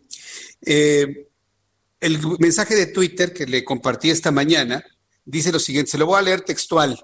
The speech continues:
¿sí? Y ojalá, ojalá, mire, cual, si una persona lo, lo atiende como una sugerencia que es, porque es una sugerencia,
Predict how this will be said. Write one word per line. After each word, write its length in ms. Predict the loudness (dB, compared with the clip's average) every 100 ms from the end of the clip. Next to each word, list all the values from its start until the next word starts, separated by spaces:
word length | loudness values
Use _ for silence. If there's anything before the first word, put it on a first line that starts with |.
| _ -10
¿sí? 340 | -4 -4 -6 _ _ -20 -16 -2
Y 160 | 0
ojalá, 480 | 2 2 4 4 2
ojalá, 560 | -2 -2 2 4 2 2
mire, 320 | 0 0 0
cual, 220 | 0 -2 -2 -20 _ -2
si 160 | 0
una 240 | 2 2 2
persona 640 | 2 2 4 2 0 -6 _ _ _ _ _ _ _ _ _ _ _
lo, 540 | -8 0 2 4 2 2
lo 80 |
atiende 500 | 0 2 0 2 0
como 220 | 0 2 2
una 160 | 4
sugerencia 600 | 2 0 0 2 2 0
que 160 | -4 -6
es, 120 | -6
porque 220 | -10 -6
es 100 | -2
una 140 | 0 0
sugerencia, 840 | 0 -4 -4 0 0 0 -2 -8